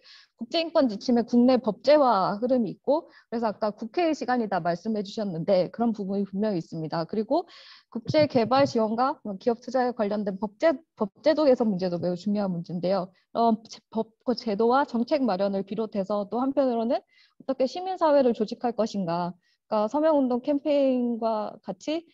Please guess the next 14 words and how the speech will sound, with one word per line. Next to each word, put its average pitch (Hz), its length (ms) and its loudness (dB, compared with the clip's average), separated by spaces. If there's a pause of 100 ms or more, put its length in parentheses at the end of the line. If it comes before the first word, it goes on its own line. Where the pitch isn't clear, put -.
(160)
의제를 226 720 2
종-, 208 280 0
공론화하고 233 600 0
사회적 302 380 -2
여론을 196 580 -2 (320)
만들어내는 214 580 0
활동들이 208 960 -2
어떤 311 380 2
명확한 233 480 0
목표와 202 400 -4
전략을 202 420 -4
가질 190 260 -6
수 - 140 -8
있을까라는 180 920 -4